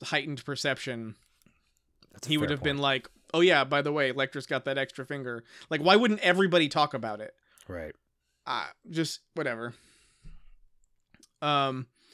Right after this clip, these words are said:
Speaker 1: uh, do you have any more? You have notes in that chapter, don't
Speaker 2: Yeah,
Speaker 1: you?
Speaker 2: I got some notes. I'm not saying I'm easily influenced, but I immediately put the book down and had to go look up, uh, the Italian Vogue online,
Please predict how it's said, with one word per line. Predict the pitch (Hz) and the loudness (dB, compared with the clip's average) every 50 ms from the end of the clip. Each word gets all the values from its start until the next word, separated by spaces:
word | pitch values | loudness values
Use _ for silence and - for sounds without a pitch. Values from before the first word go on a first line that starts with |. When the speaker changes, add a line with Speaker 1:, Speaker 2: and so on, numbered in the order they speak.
| - - _ _ _ _ _ _ _ _ _ _ _ _ _ _ _ - | -20 -20 _ _ _ _ _ _ _ _ _ _ _ _ _ _ _ -4
Speaker 1:
uh, | 143 156 165 165 165 170 165 160 160 160 156 180 | 2 4 6 6 6 6 6 4 2 0 -4 -4
do | 156 170 | 2 4
you | 180 | 4
have | 175 | 6
any | 180 180 | 6 4
more? | 180 180 180 175 | 4 2 2 2
You | 180 190 262 | 2 0 0
have | 247 | 2
notes | 170 151 143 127 | 2 0 0 -2
in | 151 147 | -2 -4
that | 139 123 | -4 -2
chapter, | - 143 131 - 143 | 0 -2 -2 -2 -4
don't | 151 147 151 | -6 -2 0
Speaker 2:
Yeah, | 170 196 | 4 6
Speaker 1:
you? | 165 | 6
Speaker 2:
I | 170 | 6
got | 190 - | 6 4
some | - 113 | 2 2
notes. | 110 117 120 - - - _ _ _ _ _ _ _ _ - _ - - - _ | 2 0 0 -2 -10 -18 _ _ _ _ _ _ _ _ -20 _ -14 -14 -12 _
I'm | - 147 156 160 | -2 0 2 4
not | 170 165 139 | 4 4 4
saying | - - 170 156 147 147 143 | 2 0 2 2 2 2 2
I'm | 135 131 120 | 0 -2 -2
easily | - 139 151 156 127 127 127 | 0 2 2 2 4 2 0
influenced, | 131 107 131 160 180 170 - 254 240 277 359 330 - - - - - - _ - | 2 2 0 0 0 -2 -2 -4 -2 -2 -2 -2 -4 -6 -6 -6 -12 -14 _ -20
but | - 117 120 - 165 147 - 240 _ - - - - - _ _ - - - _ - - - - - - - - | -16 -14 -4 0 2 2 2 0 _ -6 -12 -12 -12 -14 _ _ -20 -20 -20 _ -20 -20 -20 -20 -20 -20 -10 -2
I | 131 143 | 2 4
immediately | 151 165 180 180 175 165 151 143 | 4 6 6 6 6 6 4 2
put | - 175 151 | 4 2 2
the | 131 123 | 2 2
book | 110 147 143 - - | 2 2 2 0 0
down | 104 131 131 135 139 151 143 | 2 4 4 4 4 2 2
and | 110 95 | 0 0
had | 120 120 110 | 0 -2 -2
to | 101 110 | -4 -4
go | 101 113 113 107 | -2 0 0 0
look | 101 107 104 - | 0 -2 -2 0
up, | - 104 104 - - - | 0 -2 -2 -2 -6 -10
uh, | - 101 101 98 95 92 90 | -6 -4 -2 -2 -2 -2 -4
the | 90 98 98 | -4 -4 -6
Italian | 90 - 127 110 110 104 95 92 | -4 -2 -2 0 0 -2 -4 -2
Vogue | 87 101 98 95 92 87 85 85 - _ _ _ _ _ _ _ _ _ _ _ _ _ _ _ _ _ _ _ _ _ _ _ _ _ _ _ _ _ _ _ _ _ _ _ - _ _ _ - | -2 0 0 0 -2 -4 -6 -12 -14 _ _ _ _ _ _ _ _ _ _ _ _ _ _ _ _ _ _ _ _ _ _ _ _ _ _ _ _ _ _ _ _ _ _ _ -20 _ _ _ -10
online, | 95 95 92 90 90 90 90 87 85 82 | -10 -8 -6 -6 -6 -6 -6 -6 -8 -8